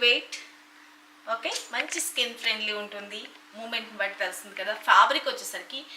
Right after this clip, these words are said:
మంచి లైట్ వెయిట్ జార్జెట్ అండి, చాలా బాగుంటుంది. మనకి ఇలాగ వర్క్ కూడా చూసుకోండి. ఓకే, నీట్ ఫినిషింగ్ కట్ వర్క్ బోర్డర్. ఓకే, శారీ అంతా ఇలా వస్తుంది. పళ్ళులో వచ్చేసరికి ఇలా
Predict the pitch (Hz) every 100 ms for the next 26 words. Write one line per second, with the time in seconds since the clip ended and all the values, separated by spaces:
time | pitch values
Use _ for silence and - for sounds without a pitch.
0 | - - 254 302 302 - 330 - 185 190
1 | 214 208 202 202 196 180 175 185 202 190
2 | 196 247 - - - - - 277 247 269
3 | 262 240 220 214 226 294 - - 226 233
4 | 240 240 196 185 196 214 - - 240 226
5 | 220 208 214 214 294 - - - - -
6 | - - - 311 - - - - 226 277
7 | 330 370 349 - 233 208 - 254 320 -
8 | - - - - - - 233 226 208 208
9 | 196 196 196 214 320 - - - - -
10 | 202 - 359 - - - - 208 208 208
11 | 190 190 185 170 156 - 180 180 233 311
12 | - - - - 269 254 254 226 175 -
13 | - - 190 - 202